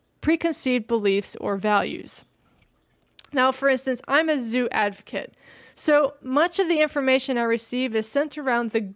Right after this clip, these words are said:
good that zoos do for wildlife and conservation. A person with opposite views, say someone who wishes zoos would shut down, will often receive information that provides further evidence to them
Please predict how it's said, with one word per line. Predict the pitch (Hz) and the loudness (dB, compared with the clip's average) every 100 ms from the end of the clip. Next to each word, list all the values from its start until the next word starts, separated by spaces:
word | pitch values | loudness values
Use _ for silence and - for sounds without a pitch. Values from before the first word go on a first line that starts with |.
| _ | _
good | 311 320 196 185 208 - _ _ _ _ | 2 4 4 2 -4 -10 _ _ _ _
that | 240 | 2
zoos | 233 254 277 240 | 4 4 2 2
do | 247 240 | 2 2
for | 233 220 | 2 0
wildlife | 214 214 214 220 220 | 4 4 4 2 2
and | 220 | -6
conservation. | 214 220 208 208 208 202 - - 220 - - - - - | -4 -4 -4 -4 -2 -2 -6 -10 -12 -18 -20 -20 -20 -4
A | 254 247 | 0 2
person | 311 320 - 294 | 4 2 4 4
with | 277 262 | 2 2
opposite | - 294 - - 254 | 2 0 0 -2 -2
views, | 214 214 208 240 | 0 2 2 2
say | - 233 220 220 | 0 2 4 2
someone | - 233 233 | 2 0 0
who | 233 233 | 0 0
wishes | 226 226 240 220 | 0 0 -2 -2
zoos | 208 214 220 - | -2 -2 -2 -2
would | 214 202 - 247 | -2 -2 -6 -4
shut | - - 208 | 0 0 0
down, | 262 269 196 196 208 - _ - - | 0 2 2 2 0 -6 _ -20 2
will | 285 | 4
often | 302 320 320 330 | 6 4 0 -2
receive | 311 - 277 262 | -2 0 0 0
information | 262 240 226 220 - | -2 -2 -2 -4 -4
that | 226 | -6
provides | - 214 214 214 214 - | -4 2 4 4 2 -6
further | - - 226 233 | -4 2 4 6
evidence | 226 208 214 214 - | 2 2 -2 -4 -8
to | - | -4
them | 226 247 320 196 208 226 | -2 2 4 4 2 0